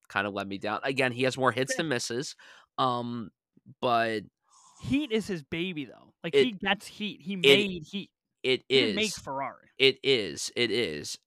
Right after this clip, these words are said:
Speaker 1: You know, if someone were to ask me right now, "Am I more excited for Gladiator two or Heat two?"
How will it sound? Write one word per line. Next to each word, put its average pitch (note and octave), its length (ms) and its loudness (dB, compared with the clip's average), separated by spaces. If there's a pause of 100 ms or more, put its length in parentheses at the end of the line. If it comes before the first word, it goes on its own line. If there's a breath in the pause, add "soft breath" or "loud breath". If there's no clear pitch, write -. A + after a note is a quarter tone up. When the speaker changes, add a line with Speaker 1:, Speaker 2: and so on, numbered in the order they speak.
Speaker 1:
You B2 180 -4
know, B2+ 380 6
if B2 160 -4
someone D3+ 260 -2
were C#3+ 80 2
to C3 180 0
ask A#2 260 0
me A#2+ 100 -2
right G#2+ 200 0
now, G#2+ 300 -2
"Am A2+ 160 -4
I G#2+ 80 2
more G#2+ 220 -2
excited G2+ 340 -2
for F#2+ 100 -6
Gladiator G2+ 680 -2
two A#2+ 380 -4
or D#2+ 120 -4
Heat A#2+ 320 -8
two?" C3 420 -2